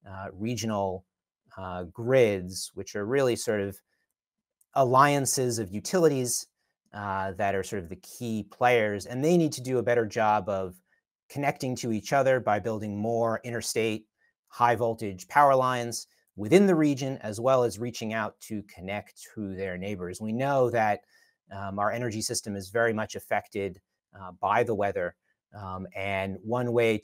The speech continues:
to alleviate those problems is to make sure that your energy system is sort of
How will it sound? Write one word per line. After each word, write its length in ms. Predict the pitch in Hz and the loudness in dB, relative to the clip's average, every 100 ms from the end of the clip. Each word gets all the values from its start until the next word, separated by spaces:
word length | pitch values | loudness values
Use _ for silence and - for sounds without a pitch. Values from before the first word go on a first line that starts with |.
| - | -4
to 300 | 110 107 - | -4 -4 -4
alleviate 580 | 104 113 143 135 113 104 _ | -4 -2 0 2 0 0 _
those 320 | 107 101 101 | -2 -2 -4
problems 640 | - - 208 151 120 117 - _ _ - | 0 8 8 8 2 0 -6 _ _ -8
is 160 | 113 | -8
to 100 | - | -2
make 200 | 113 120 | -2 -2
sure 320 | - 127 117 110 | -2 2 2 4
that 240 | 110 107 | 2 0
your 100 | 104 | -4
energy 280 | 110 117 104 | -4 -4 -4
system 380 | - - 104 104 | -2 -4 -4 -6
is 140 | 98 | -4
sort 140 | 101 | -6
of 80 | 98 | -8